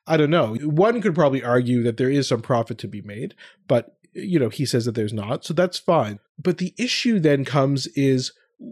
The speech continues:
why are you talking about all these different categories? These are these kind of three categories I compartmentalize his advice in. And even the same episode, you'll be talking about the efficacy of the covid vaccine and why it's so important to be vaccinated.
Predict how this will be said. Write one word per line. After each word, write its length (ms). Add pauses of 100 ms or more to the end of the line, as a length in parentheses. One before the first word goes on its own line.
(180)
why 380
are 60
you 180
talking 340
about 160
all 380
these 180
different 240
categories? 600
These 140
are 80
these 280
kind 180
of 60
three 200
categories 560
I 120 (120)
compartmentalize 920
his 100
advice 400
in. 160 (240)
And 140
even 240
the 60
same 220
episode, 540 (240)
you'll 80
be 80
talking 300
about 240 (180)
the 200
efficacy 500
of 60
the 60
covid 340
vaccine 440
and 100
why 180
it's 120
so 200
important 320
to 40
be 120
vaccinated. 600